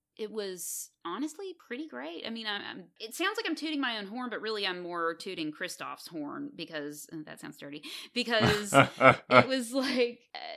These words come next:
Speaker 1: it was just a really good recipe. I was able to follow something that seemed like it should have been very complicated, but it was broken down into such manageable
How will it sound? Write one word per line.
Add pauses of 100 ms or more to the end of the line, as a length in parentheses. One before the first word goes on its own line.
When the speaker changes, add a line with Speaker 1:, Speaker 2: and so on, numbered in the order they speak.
(120)
Speaker 1:
it
was
just
a
really
good
recipe.
I
was
able
to
follow
something
that
seemed
like
it
should
have
been
very
complicated,
but
it
was
broken
down
into
such
manageable